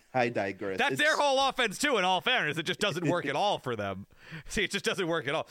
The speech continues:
Speaker 2: For the Bills, it works out most of the time. It's just they have these, like, really specific but really important, like, situations that they are not good in.
Speaker 1: They, they do, they do one hundred percent have a pacing problem. Um, they're,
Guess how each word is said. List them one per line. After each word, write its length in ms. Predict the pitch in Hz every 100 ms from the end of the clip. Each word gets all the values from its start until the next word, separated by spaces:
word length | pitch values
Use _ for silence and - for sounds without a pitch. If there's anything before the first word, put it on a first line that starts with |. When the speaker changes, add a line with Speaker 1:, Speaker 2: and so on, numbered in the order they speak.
| 165
Speaker 2:
For 100 | 233
the 80 | 196
Bills, 300 | 269 381 233
it 80 | 190
works 300 | 202 226 -
out 220 | 226 185
most 240 | 165 196 180
of 100 | 123
the 80 |
time. 380 | 117 208 131 101
It's 100 | 113
just 100 | 190
they 100 | 170
have 220 | 180 185
these, 180 | 156 151
like, 320 | 156 147 123 _ _ - _
really 500 | 131 147 240 269 240
specific 720 | 202 - 202 - 220 233 175
but 140 | 160 165
really 360 | 151 196 214 190
important, 500 | 165 185 196 165 160
like, 160 | 156
situations 580 | 117 175 151 151 143 139
that 100 | 127
they 80 | 127
are 100 | 123
not 460 | 120 123 139 151 131
good 180 | 127 113
in. 240 | 98 92 - _ _ _ _ _ _ _ _ _ _
Speaker 1:
They, 260 | 117 120 113
they 240 | 113 120
do, 360 | 120 131 127 120
they 160 | 113
do 200 | 117 123
one 140 | 113 107
hundred 240 | 110 101
percent 320 | 101 95 104 95
have 140 | 95
a 60 | 95
pacing 440 | - 98 92 90
problem. 420 | - 95 90 90 90 _ - - _ -
Um, 280 | 92 98 98
they're, 320 | 107 110 113